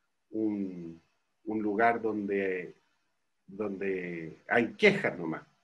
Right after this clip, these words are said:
Eh, es una co-, quejumbre constante, no hay argumentos, no hay razones, hay eslogan, hay griterío, hay insultos, hay posiciones radicalizadas.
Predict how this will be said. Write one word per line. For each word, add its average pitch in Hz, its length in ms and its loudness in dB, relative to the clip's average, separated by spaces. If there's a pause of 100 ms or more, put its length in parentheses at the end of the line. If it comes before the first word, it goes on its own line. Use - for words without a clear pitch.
(680)
Eh, 110 420 0
es 117 40 4
una 117 240 4
co-, - 240 -4
quejumbre 123 480 2
constante, 110 640 2
no 107 160 2
hay 143 220 8
argumentos, 120 640 4
no 123 100 2
hay 120 80 2
razones, 113 580 0 (100)
hay 110 240 2
eslogan, 110 680 4
hay 107 200 0
griterío, 113 720 0 (480)
hay 107 840 2
insultos, 113 800 2
hay 113 160 2
posiciones 110 1000 -2
radicalizadas. 107 840 2